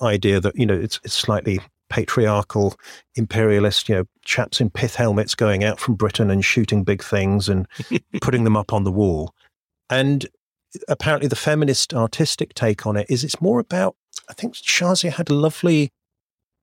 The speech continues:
line in one of her poems about honoring these brief lives, which was such a, a beautiful phrase, I thought. And so she said it's, it's actually,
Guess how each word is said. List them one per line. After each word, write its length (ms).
line 380
in 140
one 120
of 80
her 80
poems 300
about 220
honoring 580
these 220
brief 480
lives, 680
which 200
was 120
such 300
a, 120
a 80
beautiful 480
phrase, 480
I 100
thought. 400
And 120
so 180
she 160
said 220
it's, 260
it's 200
actually, 500